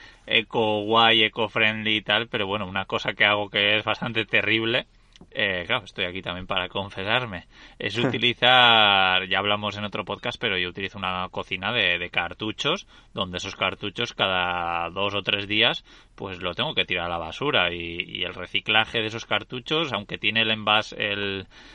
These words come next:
Speaker 1: el sello de Ecoembes, pues no sé por qué me da que, que eso de,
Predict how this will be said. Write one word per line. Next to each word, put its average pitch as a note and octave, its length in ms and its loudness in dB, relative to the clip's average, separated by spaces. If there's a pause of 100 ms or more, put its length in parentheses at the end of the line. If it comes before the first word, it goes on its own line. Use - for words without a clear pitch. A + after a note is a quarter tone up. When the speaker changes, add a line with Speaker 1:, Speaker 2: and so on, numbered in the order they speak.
(180)
Speaker 1:
el G#2+ 160 0
sello A2 400 2
de A2 80 6
Ecoembes, A#2 720 0 (340)
pues G2 220 -8
no G2 100 -6
sé A2+ 140 -6
por G#2 180 -2
qué A2 140 0
me G#2 140 -4
da G#2+ 220 4
que, A2 360 6
que G2+ 80 0
eso G#2 200 -4
de, G2+ 220 0